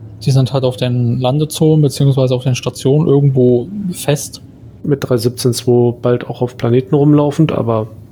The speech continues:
Speaker 2: ja.
Speaker 1: Genau, dann hast du halt ab und zu mal diese Dudes, die dich au-, aus dem Quantum rausschießen. Das ist aber halt auch eher sehr selten geworden, dass das passiert. Und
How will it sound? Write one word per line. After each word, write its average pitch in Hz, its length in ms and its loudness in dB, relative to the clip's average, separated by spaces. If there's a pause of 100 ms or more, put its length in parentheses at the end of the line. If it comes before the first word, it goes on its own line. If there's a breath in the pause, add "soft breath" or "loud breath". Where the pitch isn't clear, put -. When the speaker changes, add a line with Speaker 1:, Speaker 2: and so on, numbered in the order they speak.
Speaker 2:
ja. 127 120 2
Speaker 1:
Genau, 117 320 0 (100)
dann 120 140 0
hast 127 200 -4
du 127 60 2
halt 123 300 0
ab 131 160 -6
und 139 100 2
zu - 160 0
mal 131 200 2
diese 120 840 2 (440)
Dudes, 147 420 0
die 135 120 0
dich 123 160 2
au-, 131 60 2
aus 131 300 -2
dem 131 140 0
Quantum 147 440 0
rausschießen. 170 960 2 (460 loud breath)
Das - 140 -4
ist 131 160 -2
aber 113 200 0
halt 110 160 -2
auch 113 220 -2
eher 143 240 2
sehr 139 220 2
selten 135 380 0
geworden, 147 380 2
dass 143 140 -2
das - 180 -4
passiert. 151 560 -2 (420)
Und 127 600 2